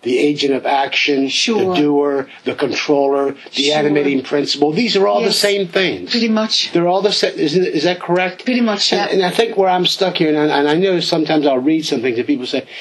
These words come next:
Speaker 1: "It's so goddamn simple. It's so blindingly super si-, it's simple. It's so fucking simple. Why don't you get it?" You know?
Speaker 2: Okay.
Speaker 1: You see what I'm saying?
Speaker 2: Yes.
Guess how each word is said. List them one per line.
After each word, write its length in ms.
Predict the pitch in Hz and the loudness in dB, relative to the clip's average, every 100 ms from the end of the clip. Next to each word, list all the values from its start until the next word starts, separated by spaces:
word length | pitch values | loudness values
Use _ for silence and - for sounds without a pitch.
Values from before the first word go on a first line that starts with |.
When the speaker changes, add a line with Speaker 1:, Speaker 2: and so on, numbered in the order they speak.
| - - | -16 -8
Speaker 1:
"It's 220 | 208 226 | -2 -2
so 180 | - 208 | 0 0
goddamn 600 | 185 196 196 175 185 185 | 0 0 0 0 0 0
simple. 420 | 175 - 185 - 139 | -2 -2 -2 0 0
It's 120 | 160 | 0
so 140 | 175 165 | 0 0
blindingly 560 | 165 175 175 170 175 | 0 0 0 2 0
super 320 | 175 185 175 | 0 -2 -2
si-, 340 | 160 - - 165 | -4 -4 -4 -4
it's 160 | 165 - | -4 -4
simple. 480 | - - 202 - 123 | -4 -2 -2 0 -2
It's 120 | 127 | 0
so 160 | - 160 | -2 -4
fucking 360 | 170 170 175 | -2 -2 -2
simple. 360 | 165 185 175 127 | -2 -2 -2 0
Why 140 | 127 | 2
don't 200 | 185 185 | 0 0
you 80 | 196 | -2
get 220 | 190 208 | -2 -2
it?" 120 | 120 101 | 0 -2
You 120 | 120 | -2
know? 280 | 135 151 151 _ - - - - | -2 -4 -6 _ -20 -20 -20 -14
Speaker 2:
Okay. 140 | - | -6
Speaker 1:
You 60 | 185 | 0
see 100 | 190 | 0
what 60 | 180 | 0
I'm 60 | |
saying? 280 | 175 180 175 | 0 0 0
Speaker 2:
Yes. 300 | 202 202 - | -2 -4 -8